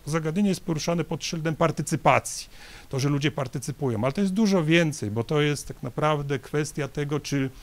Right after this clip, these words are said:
społeczność lokalna jest w stanie wyznaczać swoje cele,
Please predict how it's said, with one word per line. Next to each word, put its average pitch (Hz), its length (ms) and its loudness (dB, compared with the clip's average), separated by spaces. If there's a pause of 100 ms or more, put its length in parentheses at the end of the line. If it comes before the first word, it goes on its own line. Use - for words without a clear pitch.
(180)
społeczność 151 520 -2
lokalna 151 420 2
jest 147 140 -4
w - 40 -12
stanie 151 300 -4
wyznaczać 135 480 -4
swoje 123 340 -2
cele, 170 440 4